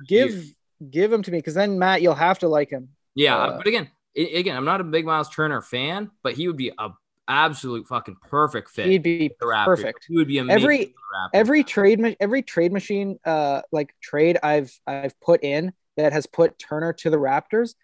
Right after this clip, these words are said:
Speaker 1: has upped the Raptors' projected win total by so much. Just that's how sorely, like, lacking the center position is with the Raptors right
Speaker 2: And
Speaker 1: now.
Speaker 2: they've, yeah,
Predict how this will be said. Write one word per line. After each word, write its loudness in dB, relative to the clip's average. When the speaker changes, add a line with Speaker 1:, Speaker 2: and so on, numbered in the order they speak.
Speaker 1:
has -2
upped 0
the 2
Raptors' 4
projected -2
win 2
total 0
by 2
so -4
much. -2
Just -4
that's 0
how 2
sorely, 0
like, -2
lacking -2
the -10
center -4
position -6
is -2
with -4
the -6
Raptors -4
right -4
Speaker 2:
And -8
Speaker 1:
now. -8
Speaker 2:
they've, -20
yeah, -4